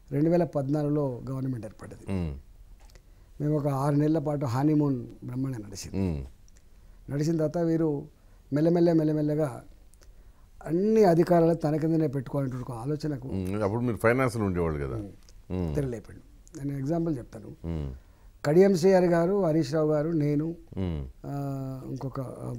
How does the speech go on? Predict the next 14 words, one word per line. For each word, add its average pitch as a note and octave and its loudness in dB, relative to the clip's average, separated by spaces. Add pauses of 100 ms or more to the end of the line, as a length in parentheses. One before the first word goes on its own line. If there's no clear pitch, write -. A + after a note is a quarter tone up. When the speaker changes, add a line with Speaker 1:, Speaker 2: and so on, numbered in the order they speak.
Speaker 1:
మన C3 -4 (100)
తుమ్మల F3 4
నాగేశ్వరరావు, G#2 -4
Speaker 2:
మ్మ్. D2+ -2 (320)
Speaker 1:
నలుగురం F#3+ 6
కలిసి F3+ 2
ఒక F3+ 0
హౌసింగ్ F#3 6
కమిటీ D#3 0
అని D3+ -2
వేసిండు G#2+ -6
కేసీఆర్ E2+ -2
గారు. B1 -12
Speaker 2:
మ్మ్. E2 -4